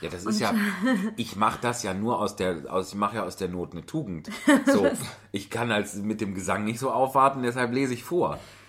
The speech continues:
Speaker 1: So, das ist ja die faulste, faulste Unterhaltungsart
Speaker 2: Das ist
Speaker 1: überhaupt.
Speaker 2: ja Quatsch.
Speaker 1: Hinsetzen und
Speaker 2: <laughs>
Speaker 1: vorlesen.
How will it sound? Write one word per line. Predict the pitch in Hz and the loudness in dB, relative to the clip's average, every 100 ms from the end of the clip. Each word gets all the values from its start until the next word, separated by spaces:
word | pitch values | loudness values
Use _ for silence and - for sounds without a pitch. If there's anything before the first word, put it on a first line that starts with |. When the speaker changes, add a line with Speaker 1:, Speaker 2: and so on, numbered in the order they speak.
| - - | -20 -10
Speaker 1:
So, | - 90 71 - - - - | -4 -4 -4 -14 -20 -20 -16
das | - | -10
ist | 107 - | -8 -4
ja | |
die | 98 98 | -4 -4
faulste, | - 120 170 202 - 143 127 92 101 - - | 2 4 6 4 0 -2 -2 -6 -14 -14 0
faulste | 113 175 202 - | 4 4 4 0
Unterhaltungsart | 123 143 123 135 139 - 98 104 160 | -4 -2 0 0 0 -6 -2 -2 2
Speaker 2:
Das | 220 | 4
ist | 208 | 4
Speaker 1:
überhaupt. | 180 180 | 2 -2
Speaker 2:
ja | 165 | -6
Quatsch. | - 165 | -8 -4
Speaker 1:
Hinsetzen | 123 139 139 147 208 139 | 0 4 6 6 6 4
und | |
Speaker 2:
<laughs> | - | 6
Speaker 1:
vorlesen. | - 160 101 92 87 82 | 6 6 4 2 -2 -8